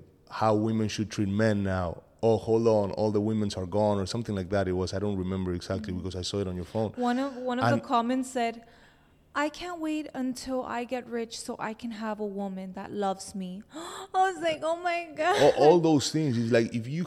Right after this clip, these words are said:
Speaker 1: have all those thoughts in you, I am praying for you, because here's, here's two things, right? The post, of course, was done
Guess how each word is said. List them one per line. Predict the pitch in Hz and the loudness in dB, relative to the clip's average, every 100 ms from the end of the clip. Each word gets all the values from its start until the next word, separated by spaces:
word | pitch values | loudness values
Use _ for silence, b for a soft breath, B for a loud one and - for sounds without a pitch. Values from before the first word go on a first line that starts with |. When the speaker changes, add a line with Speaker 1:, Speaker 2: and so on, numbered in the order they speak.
| - | 0
Speaker 1:
have | 139 123 | 0 0
all | - 127 135 | 0 0 2
those | 120 123 120 - - - - | 2 2 0 -4 -14 -20 0
thoughts | 117 113 120 - - | 6 6 6 0 -10
in | - 110 104 | -4 -2 0
you, | 98 107 120 127 117 _ _ _ _ _ _ _ _ _ _ _ _ - | 0 0 -2 -4 -10 _ _ _ _ _ _ _ _ _ _ _ _ -2
I | 113 | 0
am | 131 117 | 2 0
praying | - 117 110 | -2 -2 -2
for | 95 98 | -4 -6
you, | 92 87 80 - | -6 -8 -10 -8
because | 101 - 107 104 98 - - | -8 -4 0 0 0 -4 -18
here's, | - 143 143 113 - | 2 6 6 4 -4
here's | - 147 147 - | 4 8 8 6
two | 123 | 2
things, | 107 107 95 87 | 2 2 2 4
right? | 95 90 - B B B | 4 4 -2 B B B
The | 110 | -2
post, | - 139 147 156 - - - | 4 6 8 6 2 -8 -8
of | 104 | -8
course, | - 123 120 107 | 0 2 2 2
was | 110 101 | -2 -2
done | 98 107 110 110 | 2 4 4 2